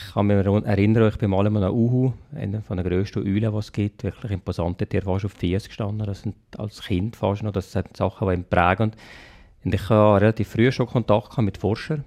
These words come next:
Also ich bin mit Forschern z-, zusammengetroffen, die hier im Gebiet sind und man gesehen hat, äh, was machen denn die da, was, was, äh, interessiert die genau. Und natürlich auch, äh, nachher die Idee,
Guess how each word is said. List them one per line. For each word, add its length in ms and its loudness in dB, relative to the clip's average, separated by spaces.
Also 160 -8
ich 60 -12
bin 160 -2
mit 160 -4
Forschern 360 -6
z-, 220 -20
zusammengetroffen, 720 -4
die 140 -2
hier 120 -2
im 100 0
Gebiet 360 -4
sind 240 -14
und 120 -4
man 140 -6
gesehen 320 -4
hat, 220 -6
äh, 180 -8
was 180 -12
machen 320 -10
denn 120 -4
die 120 -4
da, 440 -4
was, 260 -14
was, 340 -20
äh, 360 -18
interessiert 600 -4
die 60 -8
genau. 400 2
Und 420 -6
natürlich 400 0
auch, 100 0
äh, 560 0
nachher 240 -6
die 300 -6
Idee, 400 -4